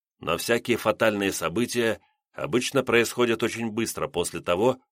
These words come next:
как мы суём куда-то нос, и об этом становится известным руководству и коллегам. Дятел где-то совсем рядом, свой. Предают только свои, чужие не предают.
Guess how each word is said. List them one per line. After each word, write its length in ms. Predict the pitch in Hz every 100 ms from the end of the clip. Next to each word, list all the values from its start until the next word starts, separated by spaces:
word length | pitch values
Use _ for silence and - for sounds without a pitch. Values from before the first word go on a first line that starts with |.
| _
как 260 | - 92 -
мы 160 | 107 107
суём 420 | - 101 98 87
куда-то 440 | 98 92 87 85
нос, 360 | 92 123 - - -
и 80 | 92
об 180 | 82
этом 220 | 117 151 147
становится 580 | 120 90 98 123 113
известным 520 | 98 80 101 104 135 117
руководству 600 | 98 82 78 78 - 90
и 60 |
коллегам. 640 | 85 101 104 76 73 67 _ _ _ _ _ -
Дятел 580 | 71 90 135 131 135
где-то 360 | 120 95 - 113
совсем 440 | - 107 - 113
рядом, 420 | 117 110 78 71 - _ _
свой. 560 | - - 123 107 82 - _ _ _ _ _ _
Предают 520 | - 90 101 120 131 131
только 280 | 113 107
свои, 420 | 107 120 113 76 - _ _ _ _
чужие 520 | - 107 95 95 98
не 120 | 95 98
предают. 600 | 95 98 107 95 -